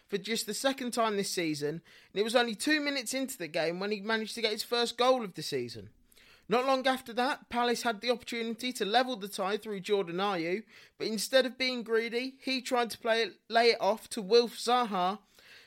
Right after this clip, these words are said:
but his pass was poor and the opportunity was lost. Liverpool soon made it two through Sadio Mane, whose shot nestled into the bottom corner after a pass from Roberto Firmino, and it wasn't long before Firmino,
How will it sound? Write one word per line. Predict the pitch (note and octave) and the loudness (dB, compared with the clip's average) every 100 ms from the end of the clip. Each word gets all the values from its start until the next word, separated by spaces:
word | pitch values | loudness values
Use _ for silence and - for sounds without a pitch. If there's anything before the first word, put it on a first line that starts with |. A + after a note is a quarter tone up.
| _ | _
but | - | -2
his | A#3 B3+ A#3+ | 2 0 2
pass | B3 B3 | 0 0
was | A#3 G#3+ | -2 -8
poor | - A#3 A#3+ B3 G3+ | 2 6 10 8 6
and | G#3+ | 2
the | A3+ | 0
opportunity | A3 A3+ G#3+ G3 A3 | 0 -4 -4 -2 -2
was | G3+ G3 | -2 2
lost. | D3+ B2 - - _ _ _ - _ _ | 0 -2 -12 -16 _ _ _ -20 _ _
Liverpool | F3+ B3+ C4 C4+ | -4 -2 -2 -2
soon | C4 C#4 C#4+ | 0 0 0
made | C4+ C4 A#3+ | 2 0 0
it | G3 | -4
two | - A#3+ | -2 -2
through | B3+ B3+ A3 | -2 -4 -4
Sadio | - G#3+ G#3 G3 F#3 | 0 0 2 2 2
Mane, | F#3+ F#3 F#3 G3+ A#3 | 0 0 0 -2 -2
whose | A#3 G3 | -4 -4
shot | F#3+ G#3+ - | -2 -2 0
nestled | G#3 A#3 A#3 G#3+ G3+ | 0 0 0 0 2
into | G3+ - | 0 -2
the | F#3+ | -4
bottom | F#3+ F#3 F#3 E3+ | -4 -8 -6 -2
corner | A3 G3 F3 G3+ E3 | 0 0 0 -4 -6
after | G3 F3 | -8 -6
a | F3 | -6
pass | - G#3 - | -2 -2 -2
from | - E3+ | -6 -4
Roberto | E3+ F#3 E3+ F3 D#3 | -2 0 0 -2 -6
Firmino, | - G3+ B3 G3 F3+ | -4 -2 0 0 0
and | G3 _ _ - - - | -2 _ _ -20 -20 -2
it | G#3+ A#3+ | 0 2
wasn't | C#4 C#4 | 0 2
long | C#4 C#4 | 0 0
before | C4 C4+ C4+ | -2 2 2
Firmino, | C4+ B3 C4+ B3+ B3+ | 2 -4 -2 0 0